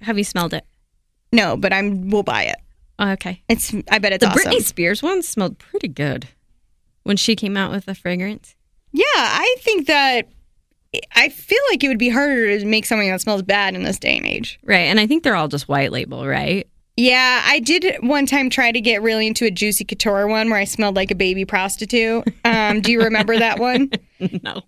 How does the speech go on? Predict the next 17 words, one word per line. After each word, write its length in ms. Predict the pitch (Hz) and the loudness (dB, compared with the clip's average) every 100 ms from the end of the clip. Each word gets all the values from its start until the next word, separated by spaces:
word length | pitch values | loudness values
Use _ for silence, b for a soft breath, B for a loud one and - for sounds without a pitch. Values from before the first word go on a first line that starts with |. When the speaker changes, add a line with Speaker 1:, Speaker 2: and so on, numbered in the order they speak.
| - | 0
Speaker 2:
Yeah, 220 | 226 202 | 2 2
I 80 | 202 | 0
bought 160 | 208 | 0
it 100 | 196 | 0
at 80 | 190 | -2
Target. 540 | - 214 214 214 196 - - | -2 -2 0 -2 -2 -8 -4
It 100 | 226 | -2
was 160 | 214 202 | 0 0
an 80 | |
investment, 480 | 190 190 185 - 208 | -2 0 -2 -2 -2
thirty-five 420 | 214 202 190 208 202 | 0 0 0 -2 0
dollars. 420 | 208 214 226 - B B B | 0 0 -2 -6 B B B
So 180 | 277 262 | 2 4
she 180 | 294 | 4
has 240 | 330 311 330 | 4 4 4
a 80 | 349 | 4
new 420 | 311 285 254 | 4 4 2